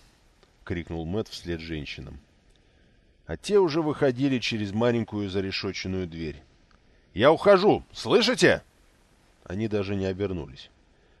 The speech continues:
«Вот сунутся ненароком куда-нибудь, а их и убьют!» оглянуться не успеют, как мечом проткнут. Ворча себе под нос,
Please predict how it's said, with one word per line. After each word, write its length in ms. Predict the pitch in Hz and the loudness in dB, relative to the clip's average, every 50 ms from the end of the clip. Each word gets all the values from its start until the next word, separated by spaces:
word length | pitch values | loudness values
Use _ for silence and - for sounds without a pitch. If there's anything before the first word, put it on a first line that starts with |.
| _ _ | _ _
«Вот 160 | 95 92 - | -12 -12 -10
сунутся 500 | - - - 139 143 143 131 - - 127 | -10 -8 -6 -4 -4 -4 -4 -4 -4 -2
ненароком 580 | 123 120 127 127 123 120 120 107 - - 98 92 | 0 2 4 4 4 4 4 2 0 -2 -6 -8
куда-нибудь, 720 | - - 110 104 104 95 90 85 80 73 73 67 - - - _ _ _ _ - | -6 -6 -2 0 0 0 0 -2 -4 -6 -10 -14 -16 -20 -20 _ _ _ _ -10
а 100 | - 151 | -6 -4
их 200 | 147 120 - - | -4 -4 -4 -4
и 40 | 107 | -6
убьют!» 500 | 101 95 80 78 80 80 78 71 - - _ _ _ _ _ _ _ _ _ _ _ _ _ _ _ _ _ _ _ | -6 -6 -8 -8 -10 -10 -10 -12 -14 -20 _ _ _ _ _ _ _ _ _ _ _ _ _ _ _ _ _ _ _
оглянуться 580 | - 170 185 196 196 190 185 165 143 - - 117 | -10 -6 0 2 4 6 6 4 4 2 0 0
не 100 | 113 117 | 2 2
успеют, 480 | 113 - - - 170 202 190 180 - | 0 -2 -2 0 0 0 0 0 -4
как 200 | - 98 90 - | -6 -10 -8 -6
мечом 380 | 104 104 110 - - 90 78 67 | -6 -6 -4 -4 -4 -6 -6 -6
проткнут. 580 | - 80 80 78 - - 82 78 69 - - - _ _ _ _ _ _ _ _ _ _ _ _ _ _ _ _ _ _ _ _ _ _ _ _ _ | -6 -6 -8 -8 -8 -10 -12 -12 -12 -12 -16 -20 _ _ _ _ _ _ _ _ _ _ _ _ _ _ _ _ _ _ _ _ _ _ _ _ _
Ворча 400 | 78 78 80 78 - - 92 85 | -8 -8 -8 -6 -6 -6 -6 -6
себе 280 | - - 82 73 76 71 | -6 -8 -10 -10 -10 -10
под 280 | - - 80 76 71 | -8 -8 -8 -8 -6
нос, 380 | 82 95 113 135 139 - - - | -4 -2 -2 -2 -2 -4 -6 -12